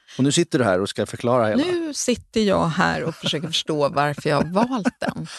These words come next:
Speaker 1: <laughs>
Speaker 2: Ja, men jag tycker att den är intressant på det viset att vi är alltså runt artonhundra blankt.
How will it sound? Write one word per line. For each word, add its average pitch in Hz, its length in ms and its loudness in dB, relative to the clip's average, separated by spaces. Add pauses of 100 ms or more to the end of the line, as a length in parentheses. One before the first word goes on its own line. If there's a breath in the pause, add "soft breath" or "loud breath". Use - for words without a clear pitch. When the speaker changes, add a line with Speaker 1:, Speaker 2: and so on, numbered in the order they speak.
(120)
Speaker 1:
<laughs> - 220 -14
Speaker 2:
Ja, 247 100 -8
men 226 120 2
jag 233 140 0
tycker - 380 -2
att 220 180 -4
den 196 200 -4
är 180 480 -6 (480)
intressant 226 760 -2 (260)
på 190 100 0
det 160 280 -2
viset - 680 -6
att - 340 -8
vi 208 280 0
är 165 300 -2
alltså 147 340 -2
runt 143 680 -8 (120)
artonhundra 143 1080 -4
blankt. - 960 -4